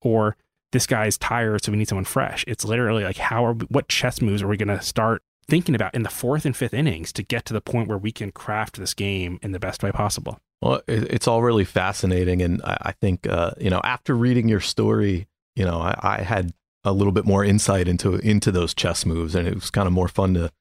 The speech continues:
Speaker 2: you know, watch the game afterwards and, and see what they were doing out there. And,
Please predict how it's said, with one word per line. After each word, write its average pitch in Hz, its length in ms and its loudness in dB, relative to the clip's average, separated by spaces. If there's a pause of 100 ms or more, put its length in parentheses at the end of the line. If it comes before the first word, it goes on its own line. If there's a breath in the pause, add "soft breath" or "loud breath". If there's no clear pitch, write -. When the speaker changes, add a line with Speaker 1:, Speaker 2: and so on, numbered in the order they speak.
(100)
Speaker 2:
you - 60 0
know, 90 320 0
watch 98 440 0
the 104 60 2
game 90 200 4
afterwards 87 600 0
and, 82 120 0
and 85 160 0
see - 140 0
what 92 160 2
they 87 80 4
were 87 120 0
doing 90 340 2
out 82 200 0
there. 85 300 0
And, 82 220 -2